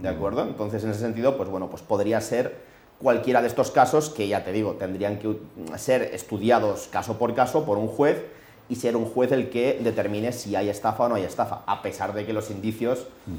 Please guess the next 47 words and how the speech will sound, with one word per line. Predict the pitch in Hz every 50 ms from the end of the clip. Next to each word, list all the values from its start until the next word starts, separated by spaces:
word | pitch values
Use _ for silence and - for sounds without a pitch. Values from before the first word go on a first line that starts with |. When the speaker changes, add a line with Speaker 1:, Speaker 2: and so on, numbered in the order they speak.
| 76 78 80 - -
Speaker 1:
pues, | 101 101
bueno, | 92 104 110 107 - - - - - - -
eh, | 90 92 92 92 95 95 92 92 92 92 92 95 92 87 73 - - 73 73 - - - - - - - - - - - -
en | 120 120 113
la | 113 110 107
buena | 110 120 123 131 123
prudencia | 131 131 120 131 135 131 131 156 135
creo | 113 117 127
que | 123 113
saltan | 117 113 107 120 123 123 127 127 -
o | -
deberían | 110 107 107 113 117
de | 120 107
saltar | 113 104 113 113 117
alguna | 120 107 107 110 113 113
bandera | 110 107 101 104 104 101 95
roja, | 92 110 101 - - - -
¿no? | 110 156 151
De | - 92 92 85 85 85 82 82 80 - - - - - -
Speaker 2:
Bueno, | 113 107 120 110 90
el | 85
tiempo, | - 123 113 104 117 120 120 -
el | 101 95 92
tiempo | 92 117 117 113 131 120 117 113 110 107 104 104 101 98
dirá, | 98 101 101 113 120 123 117
vamos | 107 110 113 110 113
a | 104
ver, | 104 113 120
porque | - 104 87 87 90
parece | - - - 98 101 104 104
ser | 110 113 107
como | 110 113 104 101 104
una | 107 107 107 107
empresa | 101 104 107 98 - 107
muy | 98 98 95 95
grande, | 107 117 120 117 117 113
mu-, | 110 107 110
a | 101 95
nivel | 95 98 107
multinacional, | 107 107 104 98 104 101 92 - 92 101 117 120 101
que | 98
habrá | 90 95 104 101
muchas | 104 104 101 - 104 95
demandas | 98 101 98 110 110 107 98 87
en | 101 98
muchos | 101 101 - 110 92
países, | - 101 95 107 120 113 - 127 131 135 131 -